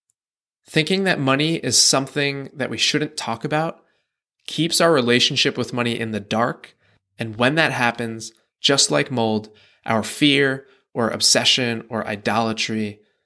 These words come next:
of money grows. Thinking that money is the root of all evil is sometimes used by the enemy to keep you playing small, to keep you from creating the wealth and the products and the services that God wants you to create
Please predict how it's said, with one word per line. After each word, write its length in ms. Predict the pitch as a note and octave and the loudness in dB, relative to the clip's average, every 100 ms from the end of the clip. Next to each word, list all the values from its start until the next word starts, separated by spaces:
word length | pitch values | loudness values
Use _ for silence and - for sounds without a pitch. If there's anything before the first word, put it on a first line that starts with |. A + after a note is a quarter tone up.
| _ | _
of 160 | - G#2+ | -8 -6
money 480 | G#2+ G#2+ G2+ F#2+ _ _ _ | -4 -2 -4 -8 _ _ _
grows. 640 | A2 G2+ - - - - _ _ _ _ - _ _ _ | -8 -6 -6 -4 -4 -6 _ _ _ _ -20 _ _ _
Thinking 380 | - D#3 D3+ D#3+ | -2 0 2 2
that 180 | A#2+ A#2 | 2 2
money 340 | A#2+ C#3 D#3+ | 0 2 2
is 140 | C3 A#2 | 0 0
the 100 | A2+ | 0
root 260 | A#2+ C3+ | 0 0
of 100 | A#2+ | 0
all 160 | A2 G#2 | -2 -2
evil 540 | - B2+ D3 D#3+ G3+ - _ _ _ _ _ - | -2 -2 0 -2 -6 -12 _ _ _ _ _ -4
is 180 | A#2 | 0
sometimes 520 | - E3+ F3 D#3+ B2+ B2+ | 2 2 0 0 0 0
used 200 | C3+ C#3 | 2 2
by 120 | C3 | 2
the 160 | A#2+ | 4
enemy 260 | A#2+ D3+ C3+ | 2 2 0
to 80 | A2+ | 0
keep 240 | - B2 | -4 -6
you 120 | B2 | -6
playing 340 | A2 A#2+ G#2+ G2+ | -6 -4 -4 -2
small, 600 | - A2 A2+ G#2+ G#2 - | -2 -2 -4 -4 -8 -14
to 100 | - | -12
keep 220 | - D#3 | -6 -4
you 100 | D#3 | -2
from 380 | C#3 C3 A2 G#2 - _ _ _ | 0 0 0 -4 -14 _ _ _
creating 720 | - C3+ C3 C#3+ D3 C3+ B2 - | -2 0 2 4 4 2 -4 -12
the 180 | A#2+ A2+ | -4 -2
wealth 440 | A2 A#2+ A#2 - - | 4 4 2 -2 -8
and 140 | A2 | -6
the 80 | G#2 | -8
products 480 | - B2 B2 A2+ - | 0 2 4 2 -2
and 80 | G#2 | -2
the 60 | |
services 460 | - B2 A#2+ - G#2+ | 0 0 0 -2 -2
that 140 | G#2 | -2
God 200 | A#2 A#2 | 2 2
wants 280 | A2 A#2+ A#2 | 0 0 2
you 80 | B2 | 2
to 80 | A2 | 0
create 460 | - A2 G#2+ - | 0 2 0 -2